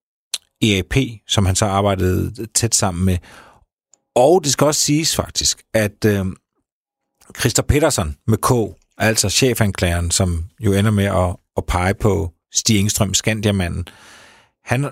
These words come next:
siger jo faktisk i nogle af de efterfølgende interview, der er et af dem, hvor han siger, at Alf Enerstrøm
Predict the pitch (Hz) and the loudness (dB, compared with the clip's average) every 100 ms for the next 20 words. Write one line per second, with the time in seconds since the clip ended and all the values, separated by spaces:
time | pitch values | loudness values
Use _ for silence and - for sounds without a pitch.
0 | - - 139 151 123 101 - 120 110 117 | -2 0 2 2 2 -2 0 0 2 0
1 | 110 95 113 110 123 110 98 95 95 95 | -2 -2 -2 -2 0 0 0 -2 -2 0
2 | 98 107 - 110 110 113 107 113 107 98 | 0 -2 -2 0 0 0 0 0 2 2
3 | 98 101 107 - _ _ - - _ - | 0 0 -2 -6 _ _ -6 -6 _ -4
4 | 104 95 - 113 120 131 - 90 87 | -4 -2 -2 0 2 0 -2 -4 -4